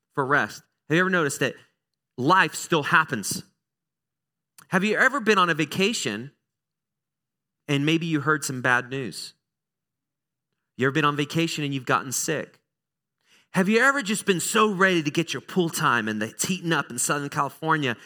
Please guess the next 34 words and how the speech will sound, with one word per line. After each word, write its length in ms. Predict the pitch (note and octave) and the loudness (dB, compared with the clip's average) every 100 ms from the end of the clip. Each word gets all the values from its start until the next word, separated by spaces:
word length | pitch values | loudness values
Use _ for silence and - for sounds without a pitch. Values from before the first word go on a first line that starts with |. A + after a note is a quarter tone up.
| - - | -16 0
and 80 | D#3 | 2
then 80 | E3+ | 4
you 120 | E3 | 2
remember 280 | F3 G3 E3 | 2 2 0
that 100 | D3+ | 0
you 60 | |
have 160 | D3 - | 0 0
fair 240 | - D3 | 0 0
skin 460 | - - F#3 C3 A2 - | -2 -6 -4 -4 -6 -2
and 140 | D#3+ C#3+ | 0 2
you 140 | D3 | 0
burn 420 | A2+ D#3 D3 A#2+ - B2 | 2 2 2 -2 -8 -4
your 160 | C3+ | -2
skin? 400 | - - D3+ - _ _ _ _ _ _ _ _ _ _ _ _ _ _ _ _ _ _ | -2 -2 -2 -4 _ _ _ _ _ _ _ _ _ _ _ _ _ _ _ _ _ _
Your 100 | A#2 | -6
vacation's 760 | A2+ - F#3+ - A2+ G2+ - - | -4 -4 -6 -6 -8 -8 -8 -8
a 40 | |
lot 160 | G2+ D#2+ | -8 -6
more 100 | G2 | -8
painful. 360 | - D#3+ - - _ _ _ _ _ _ _ _ _ _ _ _ _ _ _ _ _ _ _ _ _ _ _ _ _ _ _ - | -8 -12 -12 -20 _ _ _ _ _ _ _ _ _ _ _ _ _ _ _ _ _ _ _ _ _ _ _ _ _ _ _ -2
Cars 200 | C3 C3+ | 0 2
break 220 | C#3+ C#3 | 0 -2
down, 320 | C#3 C3 G#2 - - | 0 0 -2 -10 -20
appliances 480 | - B2 A#2 A2+ G2+ | -6 -4 -2 -4 0
break. 260 | B2+ G2 - _ _ _ _ _ _ _ | 0 0 -4 _ _ _ _ _ _ _
Sometimes 420 | - B2 C3 A#2+ | -4 -2 -2 -4
in 60 | B2 | -4
the 60 | |
moments 300 | A#2+ G#2 F#2 | -2 -2 -4
where 80 | G2+ | -8
we 80 | F#2+ | -6
get 140 | F#2+ | -4
our 100 | F#2 | -4
rest. 320 | F2+ E2 D#2 | -4 -8 -10